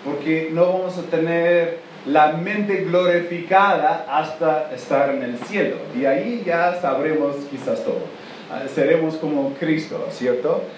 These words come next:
Entonces ya sin pecado, un cuerpo, ah, que, que no lucha con todo lo que lo que es el pecado y las consecuencias del pecado. Pero bueno, hasta aquel entonces somos llamados a llenar la ciudad con el evangelio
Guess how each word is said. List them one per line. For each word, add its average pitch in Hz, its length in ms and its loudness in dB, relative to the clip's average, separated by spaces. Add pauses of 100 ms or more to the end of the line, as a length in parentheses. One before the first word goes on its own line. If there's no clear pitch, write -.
(140)
Entonces 135 720 -2
ya 143 320 4
sin 165 240 -4
pecado, 143 800 2
un 131 200 -6
cuerpo, 131 520 0 (440)
ah, 117 260 -4 (100)
que, 127 240 -2 (100)
que 139 100 0
no 147 180 0
lucha 165 540 0
con 139 200 -2
todo 147 300 0
lo 139 200 -2
que 123 360 -4 (240)
lo 139 160 -2
que 139 320 0
es 143 80 -4 (200)
el 131 120 -2
pecado 147 540 0
y 139 60 -4
las 123 140 -4
consecuencias 131 840 -4
del 123 140 -2
pecado. 143 600 2 (200)
Pero 175 160 4
bueno, 240 220 6 (240)
hasta 175 260 0
aquel 214 260 2
entonces 226 440 0
somos 240 520 0
llamados 143 680 2 (760)
a 175 140 4
llenar 190 480 0
la 180 160 2
ciudad 139 680 4
con 139 140 -4
el 127 100 -2
evangelio 127 800 0